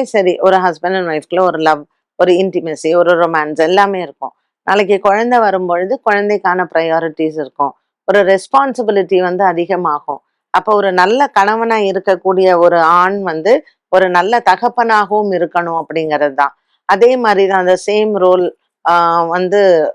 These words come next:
ஆஹ், விமனுக்கும் வந்து இருக்கும். But இந்த ரெஸ்பான்சிபிலிட்டிஸும்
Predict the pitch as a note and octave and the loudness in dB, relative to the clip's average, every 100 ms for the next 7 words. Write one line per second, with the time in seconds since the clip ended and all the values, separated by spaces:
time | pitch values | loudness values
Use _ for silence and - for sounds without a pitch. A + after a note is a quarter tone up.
0 | - E3+ E3+ F#3+ G#3+ A3 G3 - F3+ D#3 | -2 -2 0 0 2 0 -2 -4 -4 -4
1 | D#3 E3 D3 - C3 _ _ _ _ - | -2 -2 -2 -6 -14 _ _ _ _ -2
2 | G3 G3 _ _ _ G3 G3 F#3+ F#3+ - | -2 -2 _ _ _ 0 2 2 -2 0
3 | C4 C#4+ - A#3 G#3+ F#3 E3+ E3 D#3+ D#3+ | 0 0 -2 0 2 2 2 0 -2 -2
4 | G3 | -2